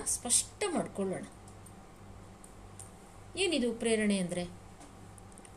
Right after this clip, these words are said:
ಕಾವ್ಯ ರಚನೆ ಅಥವಾ ಸಾಹಿತ್ಯ ಸೃಷ್ಟಿಗೆ ಅನುಕೂಲ ಆಗುವಂತಹ ಮತ್ತು ಸ್ಫೂರ್ತಿಯನ್ನ ಕೊಡುವಂತಹ ಮತ್ತು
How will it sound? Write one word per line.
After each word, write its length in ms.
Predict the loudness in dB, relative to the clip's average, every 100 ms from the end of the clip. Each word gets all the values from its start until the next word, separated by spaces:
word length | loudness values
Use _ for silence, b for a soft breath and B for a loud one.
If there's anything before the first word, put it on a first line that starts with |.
| -16 -16 -16 -16 -18 -16 -16 -16 -18 -18 -18 -18 -16 -14 0
ಕಾವ್ಯ 320 | 2 6 6
ರಚನೆ 340 | 6 4 2 0
ಅಥವಾ 340 | -2 0 6
ಸಾಹಿತ್ಯ 600 | 6 6 2 0 0 6
ಸೃಷ್ಟಿಗೆ 680 | 6 8 6 4 2 -2 -2 -2 -14 -16 -16 -16 -16 -4
ಅನುಕೂಲ 600 | 0 2 2 4 6 10 10 8 0
ಆಗುವಂತಹ 1000 | 2 2 2 4 4 2 2 0 -2 -4 -14 -14 -14 -16 -16 -16 -16 -16 -14 -14 -14 -14 -14 -14 -14 -14 -14 -14 -12 -8
ಮತ್ತು 440 | -8 -4 -4 -4 -8 -16 -16 -16 -16 -16 -12 6
ಸ್ಫೂರ್ತಿಯನ್ನ 840 | 8 8 8 6 6 4 6 6 4
ಕೊಡುವಂತಹ 880 | 4 2 2 -2 -4 -4 -6 -6 -6 -8 -14 -14 -16 -16 -16 -16 -14 -14 -10 -8
ಮತ್ತು 420 | -8 -4 -4